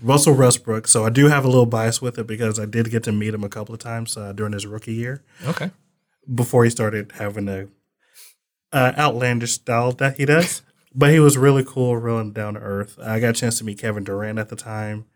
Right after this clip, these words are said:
Speaker 1: Uh, that was when everyone at the restaurant freaked out. It's like, "Hey,
Speaker 2: Yeah.
Speaker 1: he's trying to have dinner. Let the guy eat, eat a burger."
Speaker 2: Yeah.
Speaker 1: And then I also got to meet Serge Ibaka, who was at the time at one of the real early in his career.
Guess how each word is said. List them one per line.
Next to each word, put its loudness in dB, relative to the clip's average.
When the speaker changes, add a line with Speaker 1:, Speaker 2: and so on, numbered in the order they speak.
Speaker 1:
Uh, 4
that 4
was 4
when -2
everyone -4
at -12
the -10
restaurant -10
freaked -14
out. -8
It's -18
like, -20
"Hey, -6
Speaker 2:
Yeah. 0
Speaker 1:
he's 0
trying 0
to 2
have -6
dinner. -2
Let -20
the -2
guy -6
eat, -14
eat -4
a 4
burger." -6
Speaker 2:
Yeah. -4
Speaker 1:
And 4
then 4
I 0
also 2
got 0
to -10
meet -6
Serge -8
Ibaka, -6
who -8
was -10
at -12
the -14
time -8
at -14
one -14
of -14
the -18
real -8
early -8
in -10
his -10
career. -18